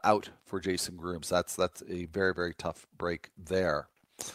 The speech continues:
So, uh, we've got one game in progress right now, and that's the, uh, Phillies and Giants. So let's take a quick look into that,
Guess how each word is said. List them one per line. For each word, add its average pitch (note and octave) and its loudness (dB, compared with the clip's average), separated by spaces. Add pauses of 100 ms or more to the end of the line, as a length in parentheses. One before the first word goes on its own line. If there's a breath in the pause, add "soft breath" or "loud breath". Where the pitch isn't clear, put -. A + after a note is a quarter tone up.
(480 loud breath)
So, E3+ 12
uh, D#3+ 12
we've D3 -2
got C3 10
one F3 8
game A3+ 6
in F#3+ 0
progress G#3+ 8
right G#3 8
now, G#3 6 (340)
and A#2+ 6
that's A#2+ 4
the, A2+ 0
uh, G#2+ 8 (100)
Phillies C3 2
and F#2+ -6
Giants. - 2
So - 2
let's - 2
take - -6
a G2+ -6
quick - -2
look A2 0
into G2+ 0
that, A#2 12